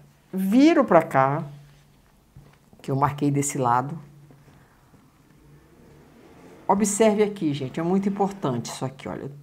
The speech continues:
Olha aqui. Eu vou começar a prender esse lenço,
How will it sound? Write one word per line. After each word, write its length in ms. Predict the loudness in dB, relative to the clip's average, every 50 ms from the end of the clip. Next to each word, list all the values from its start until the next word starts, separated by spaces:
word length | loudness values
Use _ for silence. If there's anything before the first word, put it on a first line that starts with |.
| -20 -10 -4
Olha 180 | -2 -2 0 -2
aqui. 260 | -4 -6 -12 -14 -14 -16 -20 -20 -20 _ _ _ _ _ _ _ _ -20 -20 _ _ _ _ _ _ _ _ _ _ _ _ _ _ -20 -20 _ _ _ _ _ _ _ _ _ _ _ _ _ _ _ _ _ _ _ _ _ _ _ _ _ _ _ _ _ _ _ _ _ _ _ _ _ _ _ _ _
Eu 180 | 0 2 2
vou 480 | 2 0 0 2 2 2 0 -2 -6 -14 -20 -20 _ _ _ _ _ _ _ _
começar 520 | -2 0 2 4 4 4 2 6 8 8 8
a 40 |
prender 640 | 8 6 2 2 2 2 4 4 4 4 6 4 2
esse 200 | 0 0 -2 -2
lenço, 680 | 0 0 0 0 -2 -4 -4 -8 -10 -12 -14 -14 -16